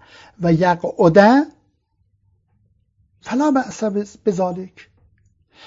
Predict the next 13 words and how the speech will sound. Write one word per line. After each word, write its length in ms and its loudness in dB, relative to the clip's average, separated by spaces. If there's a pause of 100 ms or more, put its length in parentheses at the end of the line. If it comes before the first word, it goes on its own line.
(160)
اگر 380 0
می‌خواد 420 -4
استراحتی 760 -2
بکنه، 600 -2 (540)
اگر 360 -4
می‌خواد 360 -6
در 160 -4
اثناء 460 -12
طواف 640 -2 (880)
بشینه، 800 0 (260)
نفسی 420 -4
چاق 400 -4
بکنه، 540 -6